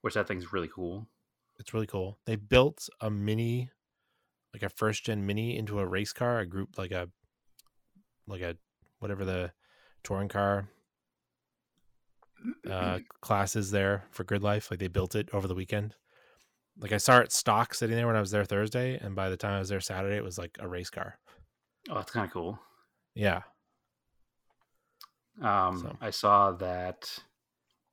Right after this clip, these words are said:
Speaker 1: was it fifteen fifty-two that built the touring car tribute out of the Honda Accord wagon too, with the J A, the Jax livery?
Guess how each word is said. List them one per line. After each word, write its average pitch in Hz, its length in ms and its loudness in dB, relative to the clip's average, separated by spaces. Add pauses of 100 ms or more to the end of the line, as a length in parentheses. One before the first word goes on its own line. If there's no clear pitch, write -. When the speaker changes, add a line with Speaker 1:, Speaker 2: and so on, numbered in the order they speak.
(1300)
Speaker 1:
was 110 140 -2
it 95 120 -2
fifteen 120 400 2
fifty-two 120 640 0
that 113 240 -6
built 110 280 0
the 101 320 0 (340)
touring 101 340 0
car 101 460 2 (580)
tribute 110 520 0
out 104 120 2
of 95 80 -4
the - 100 -2
Honda 104 260 0
Accord 98 280 -2
wagon 104 500 -2 (100)
too, 110 240 0
with 113 200 -8
the 87 280 -4 (520)
J - 120 -8
A, 92 880 -4
the 92 100 -6
Jax 90 340 2
livery? 120 420 -4